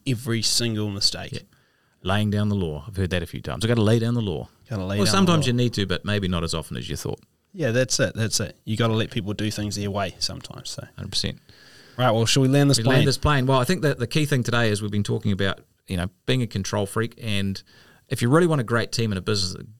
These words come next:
Speaker 2: grows, it gives you time, money, and freedom. Uh, we need to learn to let go of that inner control freak. Otherwise, the business is gonna be limited in its growth,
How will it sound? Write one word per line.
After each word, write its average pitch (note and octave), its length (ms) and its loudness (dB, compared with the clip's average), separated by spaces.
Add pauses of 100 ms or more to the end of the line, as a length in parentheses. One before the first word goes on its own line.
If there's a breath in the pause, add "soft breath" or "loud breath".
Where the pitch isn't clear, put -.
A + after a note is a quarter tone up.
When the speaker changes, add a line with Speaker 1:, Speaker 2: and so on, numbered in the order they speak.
Speaker 2:
grows, G#2 360 0
it - 80 -12
gives G2+ 180 -4
you F#2 60 -6
time, G#2+ 320 -2
money, G2 180 -2
and F2 140 -8
freedom. F#2+ 340 -4 (340 soft breath)
Uh, G2+ 360 -2
we A#2+ 160 0
need D#3+ 140 2
to C#3 80 0
learn A#2+ 240 2
to G#2+ 80 -4
let G#2 160 -4
go G2+ 180 -2
of G2+ 60 -6
that F#2+ 160 -2
inner G2 140 -2
control G2 380 -2
freak. F#2 320 -6 (160)
Otherwise, A2+ 460 0
the G2 80 -6
business G2+ 340 -2
is F#2+ 120 -4
gonna F#2 300 -2 (180)
be G#2 100 -4
limited G#2 460 0 (420)
in G2+ 140 -2
its - 100 -4
growth, F2+ 340 -4